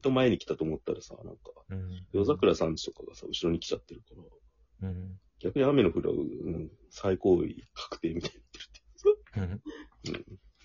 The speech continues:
Speaker 1: なんかそんな
Speaker 2: 面白いんですけど、なんつうか、
Speaker 1: うん。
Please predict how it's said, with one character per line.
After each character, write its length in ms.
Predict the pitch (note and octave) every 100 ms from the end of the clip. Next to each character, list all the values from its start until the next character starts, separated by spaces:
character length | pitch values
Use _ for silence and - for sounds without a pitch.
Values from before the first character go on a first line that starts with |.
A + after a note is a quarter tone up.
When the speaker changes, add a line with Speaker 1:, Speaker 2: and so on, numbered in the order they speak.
| _ _ - - - - - - - - -
Speaker 1:
な 80 |
ん 40 | E2
か 60 |
そ 120 | - G#2+
ん 40 |
な 60 | G#2+
Speaker 2:
面 100 | B2
白 240 | C3 A#2
い 60 | F2+
ん 60 |
で 100 | E2
す 80 | E2
け 140 | -
ど、 320 | D#2+ D#2 D#2 - _ _
な 120 | F#2
ん 40 | F#2+
つ 160 | -
う 60 | E2
か、 320 | - - - -
Speaker 1:
う 40 |
ん。 200 | F2 E2